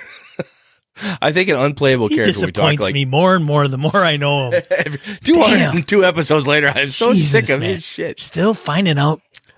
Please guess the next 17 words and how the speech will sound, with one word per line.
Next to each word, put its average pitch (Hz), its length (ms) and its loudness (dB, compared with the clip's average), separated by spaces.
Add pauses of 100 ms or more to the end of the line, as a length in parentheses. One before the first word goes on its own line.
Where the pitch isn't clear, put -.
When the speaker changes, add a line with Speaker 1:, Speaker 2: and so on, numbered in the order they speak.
(120)
Speaker 2:
crappy - 540 -4
stuff - 380 -2
about 123 340 -2
Brett. 110 280 -2
Speaker 1:
<laughs> - 0 -
Crappy - 260 -4
Speaker 2:
God. 196 240 -2
Speaker 1:
stuff. - 500 -4 (160)
Speaker 2:
He's 147 180 0
re-, 175 220 2
like, 156 240 0
everything, 262 440 -2
you 160 160 0
know, 170 140 0
that's 185 280 0
the 160 100 -4
thing. 92 340 -10